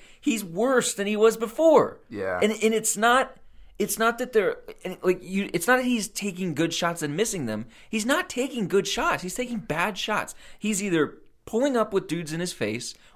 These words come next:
Speaker 1: or he's shooting off balance and he landing on one foot. Like,
Speaker 2: Yeah.
Speaker 1: it's just, he's gotta be, he's gotta be so much more selective. He needs to attack more. He's so much better when he attacks the basket.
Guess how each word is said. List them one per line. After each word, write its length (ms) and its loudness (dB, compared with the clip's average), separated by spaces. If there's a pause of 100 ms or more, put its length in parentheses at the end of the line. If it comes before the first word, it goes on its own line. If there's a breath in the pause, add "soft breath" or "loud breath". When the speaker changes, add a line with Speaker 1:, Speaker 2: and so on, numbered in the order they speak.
(100)
Speaker 1:
or 160 6
he's 160 0
shooting 520 -2 (580)
off 260 8
balance 400 0
and 100 -4
he 60 -2
landing 240 2
on 120 0
one 120 -2
foot. 260 -2
Like, 280 -2
Speaker 2:
Yeah. 180 -18 (320)
Speaker 1:
it's 220 -4
just, 240 0 (1300 loud breath)
he's 220 -4
gotta 240 -2
be, 360 -6 (1700)
he's 180 -2
gotta 220 2
be 120 -2
so 260 0
much 260 -4
more 160 0
selective. 520 -6
He 140 -4
needs 300 -2
to 140 2
attack 460 2
more. 240 -8
He's 220 -2
so 200 2
much 220 -4
better 200 2
when 120 -4
he 80 -8
attacks 360 -8
the 60 -12
basket. 520 -10